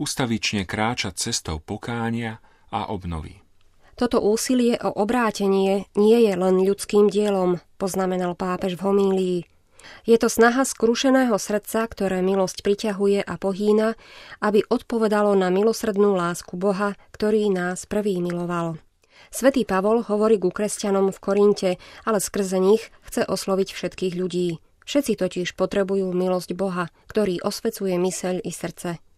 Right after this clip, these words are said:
Speaker 2: Apoštol nalieha: „Hľa, teraz je milostivý čas, teraz je deň spásy.“ Všetci sa môžu otvoriť Božiemu pôsobeniu,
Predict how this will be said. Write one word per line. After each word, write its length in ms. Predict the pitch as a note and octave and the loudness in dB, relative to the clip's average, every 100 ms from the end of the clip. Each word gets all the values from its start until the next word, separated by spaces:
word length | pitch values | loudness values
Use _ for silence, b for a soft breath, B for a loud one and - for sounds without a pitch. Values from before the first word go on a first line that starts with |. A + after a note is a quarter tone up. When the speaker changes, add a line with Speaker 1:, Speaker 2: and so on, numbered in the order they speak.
| _ _ _ _ _ B B B - | _ _ _ _ _ B B B -4
Speaker 2:
Apoštol 560 | G3+ A3 - G#3+ G3 | -2 -2 0 2 2
nalieha: 480 | F#3 F#3+ G3 F3 E3+ - _ _ _ - | 2 0 0 -2 -4 -8 _ _ _ 0
„Hľa, 320 | G#3+ G3+ F3+ B B - | 2 2 -2 B B 0
teraz 320 | C4 C4 B3+ | 2 2 2
je 80 | A3 | 4
milostivý 640 | G#3 G#3 - G#3 F#3 F3 | 4 2 -2 -4 -2 -2
čas, 400 | - G3+ G#3+ - _ _ | -2 -2 -2 -8 _ _
teraz 400 | - G#3+ G#3 G#3 | 0 2 0 -2
je 80 | F#3+ | -2
deň 320 | F#3+ F#3 F3+ | 0 0 0
spásy.“ 640 | F3+ - F3 F3 - F3 D#3 _ _ _ _ _ _ _ _ | -2 -4 -6 -4 -4 -4 -6 _ _ _ _ _ _ _ _
Všetci 320 | - C#4 C4+ - | -2 0 0 -4
sa 80 | |
môžu 400 | F#3 F#3+ F#3 F#3 | 0 2 2 -2
otvoriť 480 | - G3+ G3+ G3+ G3 | -4 -4 0 0 0
Božiemu 480 | F3+ F#3+ G3+ G#3+ G3+ | 0 0 2 2 2
pôsobeniu, 800 | - F#3 - G3 G3 G3+ G#3 | 0 -4 -2 0 4 6 6